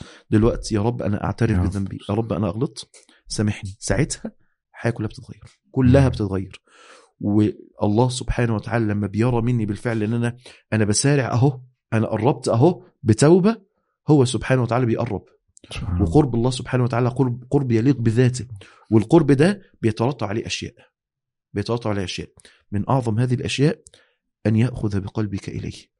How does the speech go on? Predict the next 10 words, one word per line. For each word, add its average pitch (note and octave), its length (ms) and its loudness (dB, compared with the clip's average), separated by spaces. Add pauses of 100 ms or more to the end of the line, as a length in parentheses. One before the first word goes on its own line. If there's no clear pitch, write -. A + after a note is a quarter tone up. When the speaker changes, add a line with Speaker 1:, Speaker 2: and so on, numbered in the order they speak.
(140)
Speaker 1:
س-، - 200 -10 (280)
يعني، G2 260 2
اترك D3+ 340 2
الأمر B2 240 0
لله A2+ 200 2
بقى، E3+ 220 -2 (480)
إنه G#2+ 360 0 (340)
يدبر A2+ 420 2
لك B2 200 -2
الأمر - 380 -4